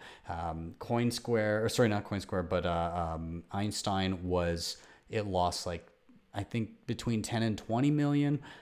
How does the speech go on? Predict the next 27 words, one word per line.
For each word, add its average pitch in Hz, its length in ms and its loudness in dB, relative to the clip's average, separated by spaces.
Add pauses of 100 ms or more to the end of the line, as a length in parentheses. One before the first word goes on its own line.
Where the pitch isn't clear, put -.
And 104 240 4
then 95 440 4
you 95 160 0
see 90 480 -4
practices 95 520 -2
like 85 200 -2
this 110 260 0
from 85 380 -4
Coinsquare, 104 560 -2
allegedly, 107 680 0 (460)
um, 104 640 4
where 98 220 2
it's - 240 -4
wash 98 380 0
trading 95 380 -2
to - 120 -10
entice 92 640 -4
people 95 380 -4
in. 95 280 -2 (760)
Just - 380 0 (380)
all 185 200 4
around, 269 320 8
not 139 160 6
a 139 40 2
great 120 280 4
look. 107 340 8
So, 104 580 6